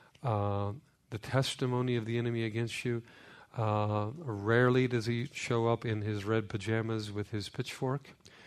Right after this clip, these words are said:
Uh, you know, usually these are arguments within our own mind, and we don't realize that we're being ministered to out of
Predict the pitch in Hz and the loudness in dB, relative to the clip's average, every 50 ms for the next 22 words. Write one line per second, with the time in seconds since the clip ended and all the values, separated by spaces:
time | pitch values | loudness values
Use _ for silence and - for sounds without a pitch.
0 | - - - - - - - - - - 110 107 107 107 107 107 107 113 110 110 | -20 -20 -20 -20 -20 -20 -20 -8 -2 0 2 4 4 4 4 2 2 0 -2 -2
1 | 110 110 107 110 113 127 135 131 - 135 135 131 131 123 113 117 113 104 107 113 | -2 -2 0 0 0 0 -2 -2 -4 0 2 2 2 2 2 0 0 0 0 0
2 | - 147 120 117 123 123 123 131 131 127 131 131 123 - - 127 113 107 - 127 | 0 0 2 4 4 4 4 2 2 2 2 0 0 0 -2 -2 -2 -2 -2 -2
3 | 123 123 123 123 127 139 120 113 110 110 120 127 117 117 113 107 107 120 147 170 | 0 2 2 2 0 0 0 0 0 0 0 0 -2 -2 -2 -2 0 4 4 6
4 | 156 127 113 110 107 113 117 117 - - - - - - - - - - - _ | 6 4 4 2 0 -2 -4 -6 -8 -10 -16 -20 -20 -20 -20 -20 -20 -20 -20 _
5 | _ - 127 117 113 113 107 113 120 117 110 120 127 135 139 143 - 147 123 135 | _ 0 2 2 2 2 2 0 0 2 4 4 6 6 4 2 0 -2 0 2
6 | 165 185 165 123 110 110 110 113 113 107 110 127 - 139 117 117 113 104 104 120 | 4 4 4 4 4 4 4 4 2 2 0 -2 -2 0 -2 -2 -2 0 0 0
7 | 120 113 113 110 113 135 156 160 143 120 - - - 123 110 107 101 - - 117 | 0 2 0 2 2 2 2 2 0 -2 -4 -6 -4 -4 -4 -4 -8 -6 -2 -2
8 | 110 107 104 104 104 104 107 110 110 - _ _ _ _ _ _ _ _ _ _ | 0 0 0 -2 -2 -4 -4 -6 -8 -12 _ _ _ _ _ _ _ _ _ _
9 | _ _ _ - - - _ _ - 127 127 127 131 139 143 147 - - 165 127 | _ _ _ -20 -20 -20 _ _ 4 6 8 8 8 8 6 4 0 0 2 4
10 | 117 110 110 107 107 107 104 113 113 | 4 6 6 6 4 4 4 2 0